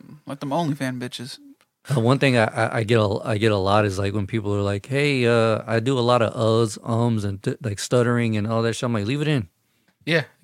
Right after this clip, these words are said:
Speaker 3: It keeps it normal.
Speaker 2: Like, yeah, I'm like, the moment I, I hear a podcast and it sounds like a YouTube edit, I'm out. They're like, "What do you mean? It doesn't sound professional." I'm like, "Yeah, that's the whole fucking point."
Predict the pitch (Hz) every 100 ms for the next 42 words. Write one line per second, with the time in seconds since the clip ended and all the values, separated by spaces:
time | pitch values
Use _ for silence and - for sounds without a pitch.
0 | 143 _ - 135 - 151 156 143 131 127
1 | 117 151 143 117 123 139 151 131 123 123
2 | 120 110 135 113 123 120 123 120 117 110
3 | 127 120 104 101 113 113 139 127 - 139
4 | 151 - _ _ _ - 101 107 95 -
5 | _ _ _ 139 120 117 135 175 170 214
6 | 123 95 131 131 165 143 147 139 123 151
7 | 143 143 120 220 160 165 - 190 180 190
8 | 147 123 233 202 -